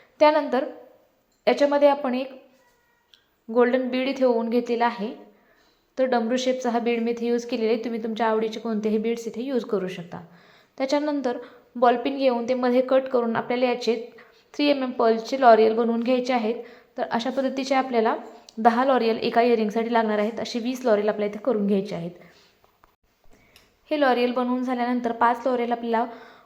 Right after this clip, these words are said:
वरच्या बाजूला इथे ओवून घ्यायचे आहेत. बेस वायरमधून आपण हे ओवून घेणार आहोत. तर पाच लॉरियल ओवून झाल्यानंतर ते लॉरियल आपल्याला नंतर पॅक करून घ्यायचे आहेत. तर झिरो पॉइंट थ्रीच्या वायरने याच्यावरती राऊंड देऊन हे पण आपल्याला घट्ट इथं पॅक करून घ्यायचे आहेत.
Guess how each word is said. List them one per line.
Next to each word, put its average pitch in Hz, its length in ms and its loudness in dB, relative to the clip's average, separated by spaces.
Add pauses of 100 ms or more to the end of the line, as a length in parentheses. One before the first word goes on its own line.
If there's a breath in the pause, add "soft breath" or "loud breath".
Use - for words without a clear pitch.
वरच्या 254 260 0
बाजूला 247 300 0
इथे 254 200 -4
ओवून 233 400 -2
घ्यायचे 254 300 0
आहेत. 247 240 -2
बेस 247 380 0
वायरमधून 240 440 -2
आपण 247 180 -2
हे 240 60 0
ओवून 220 260 0
घेणार 226 240 -2
आहोत. 214 200 -2 (120)
तर 240 40 -2
पाच 233 280 0
लॉरियल 240 280 -2 (100)
ओवून 233 300 -4
झाल्यानंतर 233 520 -4 (500 loud breath)
ते 269 100 0
लॉरियल 220 320 2
आपल्याला 220 300 -4
नंतर 214 200 -6
पॅक - 340 -10
करून 214 200 -2
घ्यायचे 190 300 -4
आहेत. 175 120 -8 (120)
तर 240 60 -6 (420 loud breath)
झिरो 233 160 2
पॉइंट 233 260 -2
थ्रीच्या 240 240 -4
वायरने 214 380 4
याच्यावरती 214 480 -2
राऊंड 208 300 0
देऊन 214 220 -2
हे 220 140 -6
पण 247 220 -8
आपल्याला 214 300 -6
घट्ट 208 240 -4
इथं 202 180 -4
पॅक 226 280 -12
करून 214 180 -4
घ्यायचे 233 300 -2
आहेत. 220 220 -4